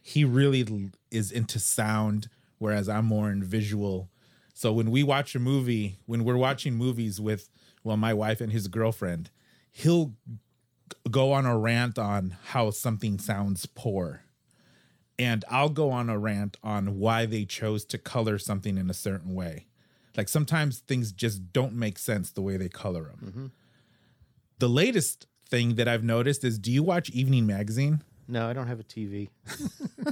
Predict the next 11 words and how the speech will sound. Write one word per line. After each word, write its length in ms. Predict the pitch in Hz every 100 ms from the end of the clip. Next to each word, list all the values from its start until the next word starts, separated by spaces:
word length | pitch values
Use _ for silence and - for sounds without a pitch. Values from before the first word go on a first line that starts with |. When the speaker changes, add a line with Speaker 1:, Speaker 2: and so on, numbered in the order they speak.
| - - 185 - - - - - _ - 320 359 302
Speaker 1:
So, 220 | - 196
actually, 480 | 156 143 151 226 185
that's 180 | 220 262
a 60 |
good 200 | 208 180 180
thing. 240 | 107 120 - - - _ - _ - _ _ -
But 200 | 147 139
there's 220 | 165 143
this 240 | 147 -
local 400 | 135 175 233 226
show 400 | 170 139 98 87